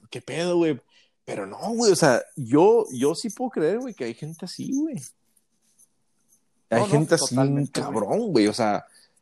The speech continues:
Speaker 1: te rompió la pierna, o sea, deja tú, no la izquierda, güey, la derecha, porque ya pa-,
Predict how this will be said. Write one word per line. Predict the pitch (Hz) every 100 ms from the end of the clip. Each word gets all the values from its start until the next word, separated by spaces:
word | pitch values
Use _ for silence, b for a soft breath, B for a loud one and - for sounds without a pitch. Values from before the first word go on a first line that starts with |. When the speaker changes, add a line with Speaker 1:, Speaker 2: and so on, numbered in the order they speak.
| _ _ _ _ _ _
Speaker 1:
te | -
rompió | 165 165 165 208
la | 240 262
pierna, | 240 254 247 269 240 156 -
o | 160
sea, | 165
deja | 156 262
tú, | - 220
no | 175 175
la | 262
izquierda, | - 190 262 320
güey, | 120
la | 110 127
derecha, | 127 123 131 202 208
porque | 147 135 131
ya | 113
pa-, | 170